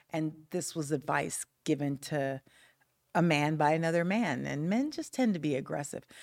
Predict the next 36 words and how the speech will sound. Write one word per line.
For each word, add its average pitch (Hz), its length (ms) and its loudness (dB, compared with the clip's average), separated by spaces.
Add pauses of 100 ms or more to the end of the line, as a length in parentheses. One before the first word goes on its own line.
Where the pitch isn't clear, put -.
(140)
So 202 360 10
it 190 200 2
says, 185 440 8 (600)
the 190 80 2
guy 220 300 10
tells 214 440 6
this 170 220 -8
woman, 135 280 -4 (100)
this, 160 300 -2
the, 151 260 -12
"Take 226 260 6
her 240 120 10
out 202 180 10
for 175 140 4
a 151 60 2
drive. 127 460 4 (320)
Get 196 140 4
out 202 220 10
to 185 80 -6
the 185 100 6
middle 180 260 6
of 175 120 8
the 175 60 4
country 170 440 -2
on 151 140 0
some 160 160 -6
gravel 151 320 2
road 147 260 2
and 143 100 -2
tell 156 200 0
her, 147 100 2
'Put - 260 0
out 147 220 4
or 139 80 -2
get 127 220 -4
out.'" 71 240 -4